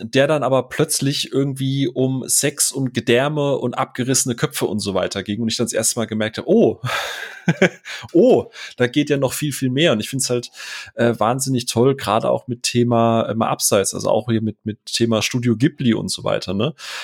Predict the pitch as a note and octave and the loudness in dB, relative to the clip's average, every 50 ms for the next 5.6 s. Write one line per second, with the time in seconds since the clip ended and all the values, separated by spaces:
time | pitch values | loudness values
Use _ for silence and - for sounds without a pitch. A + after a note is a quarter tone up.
0 | - - _ - A#2 A2 G#2+ A2 - - A2+ A2 A2 G#2+ G2+ - - - A#2 C3+ | -14 -10 _ 0 0 2 2 2 2 2 2 2 2 2 0 0 2 2 2 2
1 | C3+ - - - B2 A#2+ - - G#2 G2+ G#2 B2+ C3+ C3+ - - - A2+ A2 A#2+ | 2 0 0 0 0 0 0 0 -2 -2 -2 -2 -4 -2 -2 -4 -2 -2 -2 -4
2 | C3 C#3+ B2+ G#2+ A2 G#2+ - - A2 A2 - - G#2+ - A#2 B2 B2+ A#2+ A#2+ A#2 | -4 -4 -4 -2 -2 -4 -2 -2 -2 -2 -2 -4 -4 -4 -2 0 2 2 2 2
3 | A2 - - C3+ A#2 - - - - - - _ - - A2 A2+ C3+ D#3+ F3+ - | 2 0 0 2 0 0 0 -2 -8 -16 -14 _ -6 -2 2 4 4 4 4 2
4 | - - D#3 E3 F#3+ F#3 - - - C3 C3 - - - E3 F3 - C3+ C3 B2+ | 0 -2 0 0 2 2 2 2 2 2 0 -2 -2 -2 -2 -2 -2 -2 -2 -2
5 | - - - C3+ C#3+ D3 C#3 B2+ - - - - | -2 0 0 0 0 0 0 0 0 0 -2 -4